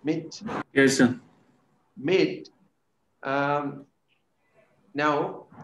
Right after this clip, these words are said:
Speaker 1: um, two thousand two,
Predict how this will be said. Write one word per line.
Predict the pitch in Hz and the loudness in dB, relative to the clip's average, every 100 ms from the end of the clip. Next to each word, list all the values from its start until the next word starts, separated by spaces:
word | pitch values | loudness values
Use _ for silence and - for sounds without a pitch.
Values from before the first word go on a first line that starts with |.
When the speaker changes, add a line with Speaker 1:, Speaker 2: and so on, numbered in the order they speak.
| - | -10
Speaker 1:
um, | 127 127 127 131 120 - _ | -6 -4 -4 -4 -8 -14 _
two | 147 156 151 | -6 -4 2
thousand | 156 156 147 160 160 156 | 2 2 2 0 0 0
two, | 156 156 156 151 156 151 156 156 - | 2 2 0 -4 -4 0 2 2 -4